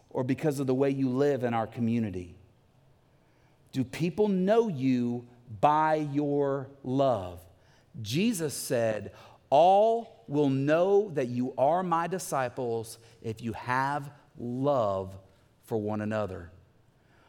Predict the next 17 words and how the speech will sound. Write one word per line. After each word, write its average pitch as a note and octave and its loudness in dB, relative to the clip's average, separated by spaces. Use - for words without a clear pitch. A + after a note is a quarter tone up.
Are C3 4
you A#2+ 0
demonstrating D#3 0
love? E3 0
Are C3 2
you A2 0
motivated D#3+ 2
by D#3 2
love? D#3 0
Are A#2 -2
you A2+ -2
practicing D#3 -4
impacting E3 -2
the D3+ 2
world D3+ 2
around C#3 0
you D#3 -4